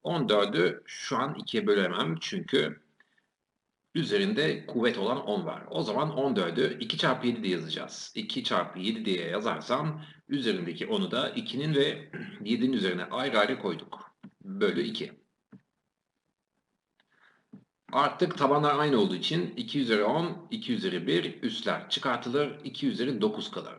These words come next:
İki üzeri dokuz çarpı yedi üzeri on işleminin sonucu on dört üzeri on sayısının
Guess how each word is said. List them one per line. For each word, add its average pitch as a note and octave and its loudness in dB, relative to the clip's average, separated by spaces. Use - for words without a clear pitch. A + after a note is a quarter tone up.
İki G2 -4
üzeri F#2+ -2
dokuz D#3 -4
çarpı F#2 0
yedi G2+ 0
üzeri F2+ 0
on G2+ -4
işleminin F#2+ -2
sonucu C3 0
on B2+ 0
dört G2 2
üzeri F#2 -4
on B2 0
sayısının A#2 -4